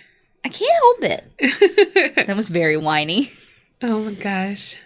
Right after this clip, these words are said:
Speaker 1: So we have new people to shout out for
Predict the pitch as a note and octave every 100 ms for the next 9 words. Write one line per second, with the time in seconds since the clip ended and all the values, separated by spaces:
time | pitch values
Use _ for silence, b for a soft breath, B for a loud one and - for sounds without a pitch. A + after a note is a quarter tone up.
0 | _ - A3+ G3+ F#3 - D3+ E3+ A#3 G4+
1 | G#4+ D#4+ C4+ A3+ G#3+ _ _ - G3 G#3
2 | A#3 C4+ A3 G#3+ G#3 G#3 G#3+ - E3+ E3+
3 | E3 D3+ - - - _ - - F3+ E3+
4 | E3 D#3 D#3 D#3+